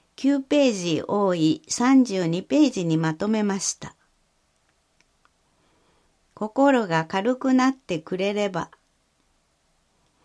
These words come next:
ピーアールを兼ねてクラウドファンディングで協力も呼びかけ、昨年九月に出版。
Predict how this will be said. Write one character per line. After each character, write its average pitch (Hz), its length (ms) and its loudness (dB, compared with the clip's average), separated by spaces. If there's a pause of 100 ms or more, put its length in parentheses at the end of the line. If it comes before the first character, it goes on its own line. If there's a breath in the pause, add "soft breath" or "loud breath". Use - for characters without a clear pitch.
(280)
ピ 269 280 0
ー 285 100 4
ア 262 80 4
ー 240 40 0
ル 175 180 0
を 170 120 0
兼 214 180 -2
ね 175 140 0
て - 340 -4 (120)
ク 208 100 -4
ラ 254 200 4
ウ 277 80 0
ド 269 140 2
フ 262 80 -2
ァ 285 120 4
ン 247 160 4
デ 196 60 0
ィ 185 120 0
ン 165 80 -2
グ 160 120 -2
で 156 340 -2
協 240 240 0
力 254 340 0
も 240 120 4
呼 233 180 2
び 226 120 -6
か 214 160 -6
け、 - 280 -12 (240)
昨 220 340 -2
年 269 260 6
九 269 160 -2
月 254 320 -2
に 156 180 4
出 165 280 -6 (140)
版。 165 320 -4